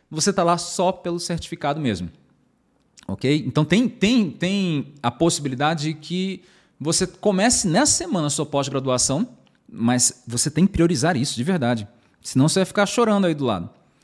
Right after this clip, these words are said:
Priorize sua pós-graduação pra terminar logo, e é fácil. Não gostaria de dizer isso, mas as pós-graduações são bem fáceis hoje em dia. Você consegue seu certificado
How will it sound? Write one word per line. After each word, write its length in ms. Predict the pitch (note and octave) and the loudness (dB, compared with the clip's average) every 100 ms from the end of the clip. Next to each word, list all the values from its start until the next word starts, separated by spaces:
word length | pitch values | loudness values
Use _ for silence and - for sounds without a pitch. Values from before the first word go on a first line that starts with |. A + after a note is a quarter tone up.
| _ _ _ _ | _ _ _ _
Priorize 420 | - E3 E3 G3+ A#3+ | 0 4 4 4 2
sua 140 | G#3+ | 0
pós-graduação 960 | G#3 E3 D#3+ C#3+ B2+ - B2+ D3 C3 - | 0 0 0 0 0 0 0 0 -4 -2
pra 120 | B2+ | -2
terminar 460 | - E3+ C3 C#3+ D#3+ | 4 4 4 2 0
logo, 380 | G#2+ A2+ C#3+ C3+ | 0 0 -2 -4
e 100 | G#2+ | -6
é 40 | |
fácil. 440 | - B2+ F3 - - _ _ _ _ _ _ _ _ _ - | -4 -4 -2 -4 -8 _ _ _ _ _ _ _ _ _ -2
Não 160 | A#2 | 0
gostaria 320 | C#3 B2 A#2+ A2+ | 2 0 0 -2
de 60 | |
dizer 180 | G#2+ A2 | 0 0
isso, 220 | A2 - | 2 0
mas 280 | A2 G2+ - | 0 0 -2
as 140 | A#2 - | -4 0
pós-graduações 680 | C3 B2 A#2+ A2 G#2 A2+ | 2 2 2 0 0 0
são 120 | G#2+ G2+ | 0 0
bem 140 | F3+ | -2
fáceis 460 | - A2+ C3 A2+ G2+ | 0 0 0 -2 -2
hoje 200 | G2 G2+ | 0 0
em 40 | |
dia. 240 | F#2+ C#3+ - - - - - | 0 -2 -4 -20 -20 -20 -12
Você 200 | - C#3 | -4 -2
consegue 420 | E3+ F3+ D#3 F3 F#3 | 0 0 2 0 0
seu 120 | F3 | -2
certificado 760 | E3+ D#3 - B2+ A2 A2 D3+ | -2 -4 -8 -8 0 0 0